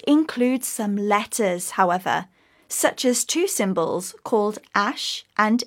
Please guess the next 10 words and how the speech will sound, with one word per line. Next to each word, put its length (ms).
eth. 420
Nowadays, 880
you 200
are 100
more 360
likely 640
to 120
see 340
these 280
symbols 640